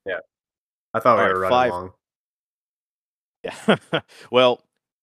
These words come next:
Speaker 2: Earless, thank you for that rant, or else the show would have ran short. Honest to God, man.
Speaker 1: <laughs>
Speaker 2: Uh, five, four, three, two, one. Funny how we talk about, you know, the,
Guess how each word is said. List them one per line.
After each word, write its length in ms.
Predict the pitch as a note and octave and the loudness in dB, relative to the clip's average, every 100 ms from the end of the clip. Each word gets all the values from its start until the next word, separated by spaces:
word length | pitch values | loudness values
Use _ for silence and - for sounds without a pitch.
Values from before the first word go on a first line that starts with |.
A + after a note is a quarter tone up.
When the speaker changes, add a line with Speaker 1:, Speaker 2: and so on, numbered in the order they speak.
| _ - | _ -4
Speaker 2:
Earless, 260 | C#3+ D3+ | -2 -2
thank 200 | D3 C#3+ | -4 -6
you 60 | C#3 | -8
for 140 | - | -4
that 180 | B2+ A#2 | -2 -2
rant, 380 | G2+ B2 C3+ - - | -2 -4 -4 -8 -10
or 120 | A2+ | -6
else 140 | A#2 - | -6 -8
the 60 | |
show 140 | - A#2 | -10 -10
would 100 | A2+ | -8
have 80 | G#2 | -8
ran 200 | A2 G2+ | -8 -10
short. 340 | - A2 E2+ _ _ _ _ - | -12 -12 -12 _ _ _ _ -12
Honest 160 | A#2 A#2+ | -8 -8
to 40 | |
God, 280 | G#2 F#2+ E2+ | -8 -8 -10
man. 180 | D#2+ D#2 _ - | -20 -20 _ -6
Speaker 1:
<laughs> 80 | B2 - _ _ _ | -6 -8 _ _ _
Speaker 2:
Uh, 220 | G2+ A2 - A2+ _ | -2 0 0 -2 _
five, 420 | - D#3 B2 G2 | 0 2 2 -2
four, 360 | _ B2+ B2 G#2 | _ -6 -4 -4
three, 480 | - G#2 A2+ G2+ E3 _ _ _ _ - | -8 -10 -18 -18 -20 _ _ _ _ -12
two, 240 | G#2+ G2+ E2+ _ | -10 -10 -14 _
one. 240 | - F#2 E2 _ _ _ - | -12 -12 -14 _ _ _ 0
Funny 220 | E3+ G3+ | 0 0
how 180 | D#3+ D#3 | 0 0
we 300 | C#3+ C3 B2 | -2 -6 -8
talk 260 | - C3+ | -2 -2
about, 300 | B2 A#2+ A#2 | -2 -2 -2
you 100 | A2+ | -4
know, 220 | G#2+ G2 | -10 -8
the, 120 | F#2+ | -10